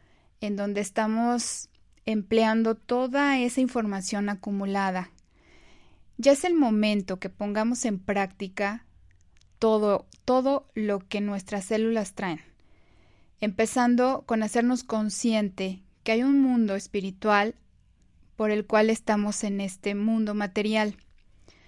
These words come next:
Si lo más fácil es conseguir las cosas materiales, porque entre más libre estés de tus pensamientos,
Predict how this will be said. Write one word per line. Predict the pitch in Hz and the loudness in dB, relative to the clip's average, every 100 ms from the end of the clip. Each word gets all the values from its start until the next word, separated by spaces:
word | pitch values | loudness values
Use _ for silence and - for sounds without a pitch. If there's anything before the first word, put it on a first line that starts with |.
| - _ _ | -20 _ _
Si | - 226 | -6 0
lo | 240 | 4
más | 247 294 302 | 6 6 4
fácil | - 269 269 254 240 | 4 4 4 2 2
es | 220 | 0
conseguir | - 240 - 214 208 214 202 - _ - | 0 -2 0 -2 -2 -2 -4 -8 _ -10
las | 208 202 | -8 -6
cosas | - 208 220 220 | -4 -4 -2 -2
materiales, | 208 190 196 202 190 185 208 262 - - - - - - | -2 -4 -4 -2 -2 -2 -4 -6 -14 -20 -20 -20 -18 -10
porque | 202 190 190 196 | -10 -10 -10 -10
entre | 202 208 214 | -10 -6 -2
más | 220 220 226 | 0 0 -2
libre | 233 240 233 220 | -2 0 0 -2
estés | 208 - 202 202 | -4 -6 -6 -6
de | 202 | -8
tus | 190 - | -10 -12
pensamientos, | 190 185 202 208 220 214 202 190 190 - | -10 -8 -4 -2 0 0 -2 -8 -10 -18